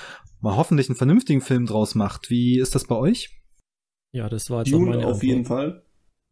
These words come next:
Speaker 3: Hm?
Speaker 2: Das war jetzt auch meine einzige Antwort, <laughs> die ich jetzt darauf gehabt hätte.
Speaker 3: <laughs>
Speaker 2: Als,
Speaker 3: Äh,
Speaker 2: äh,
Speaker 3: Dune steht bei mir auch ganz oben,
Speaker 2: Prequel-Hasser
Speaker 3: ja.
Speaker 2: hier.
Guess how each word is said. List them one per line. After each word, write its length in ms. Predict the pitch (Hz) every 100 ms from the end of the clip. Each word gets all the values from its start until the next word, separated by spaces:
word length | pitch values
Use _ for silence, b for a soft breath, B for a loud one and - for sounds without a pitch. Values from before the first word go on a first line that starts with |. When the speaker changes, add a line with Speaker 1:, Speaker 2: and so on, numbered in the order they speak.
| -
Speaker 3:
Hm? 260 | 180 180 _ _ _ _ - b b
Speaker 2:
Das 180 | 127 131
war 80 | 156
jetzt 80 | 165
auch 80 | 170
meine 220 | 180 165
einzige 400 | 160 160 117 113
Antwort, 340 | 110 110 117
<laughs> 0 |
die 240 | 113 151 143
ich 80 |
jetzt 180 | 135 -
darauf 240 | 107 110 -
gehabt 300 | 107 - 107
hätte. 140 | 113
Speaker 3:
<laughs> 100 | 143 - - - 147 147 - 143 _ B B B B B 151 - 120 _ B B B
Speaker 2:
Als, 320 | 117 110 -
Speaker 3:
Äh, 120 | 117
Speaker 2:
äh, 60 | 117
Speaker 3:
Dune 220 | 123 165
steht 180 | 160 147
bei 100 | 120
mir 140 | 117
auch 100 | 104
ganz 180 | 117 110
oben, 100 | 104
Speaker 2:
Prequel-Hasser 220 | 104 101
Speaker 3:
ja. 60 | 110
Speaker 2:
hier. 120 | 101